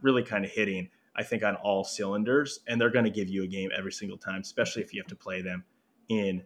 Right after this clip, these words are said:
Tucson. So really nice things coming out of Arizona. If we transition over to the other Coastal <laughs> Conference in the A-, A C C, the one ranked, uh,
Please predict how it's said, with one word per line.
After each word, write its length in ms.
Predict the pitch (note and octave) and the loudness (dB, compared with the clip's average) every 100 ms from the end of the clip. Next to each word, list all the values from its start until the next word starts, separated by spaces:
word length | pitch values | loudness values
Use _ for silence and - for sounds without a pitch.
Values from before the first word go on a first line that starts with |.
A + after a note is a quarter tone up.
| _ _ _ - | _ _ _ -10
Tucson. 420 | - G2 - F2 | -6 -6 -4 -8
So 140 | - A#2 | -2 4
really 200 | A#2+ A2+ | 6 6
nice 280 | G2 F#2+ | 2 -2
things 300 | - F#2+ F#2+ | -6 -8 -8
coming 200 | - F#2+ | -8 -6
out 140 | F2+ F2 | -4 -2
of 80 | F2 | -4
Arizona. 840 | F2+ F2+ F2+ F2+ A#2 A#2 A2+ A2 - _ - _ - | -4 -4 -2 2 4 6 4 2 -12 _ -20 _ 2
If 220 | A#2+ - | 2 4
we 180 | A#2 A2 | 2 2
transition 800 | - C#3 B2+ - C#3 - B2 - - | 2 4 4 4 2 4 0 -2 2
over 520 | B2+ C3+ A2+ G#2 G2 - _ _ - | 10 10 10 4 2 -6 _ _ -6
to 500 | - B2 A#2+ A#2 - - | 4 6 8 4 0 -12
the 200 | A#2+ B2+ | -4 2
other 280 | C#3+ D#3+ D#3 | 10 12 12
Coastal 440 | D3+ C#3 B2+ - A#2 | 10 8 8 4 2
<laughs> 140 | - | 4
Conference 480 | A#2+ B2+ - G#2+ - | 2 2 2 0 -2
in 160 | - A#2+ | -4 0
the 180 | A2+ - | 0 0
A-, 280 | A2 G#2+ G#2 - _ - | 0 0 -2 -8 _ -4
A 180 | A2+ A2 | 2 2
C 240 | - G#2+ | 2 -4
C, 400 | F#2+ A2 G#2 G#2+ | -6 -4 -2 0
the 140 | G2+ G#2+ | 0 2
one 260 | A#2+ C3+ | 4 6
ranked, 360 | A#2+ B2 A#2+ - _ _ - | 6 4 2 -8 _ _ 0
uh, 340 | G2+ F#2 F#2 | 2 2 -2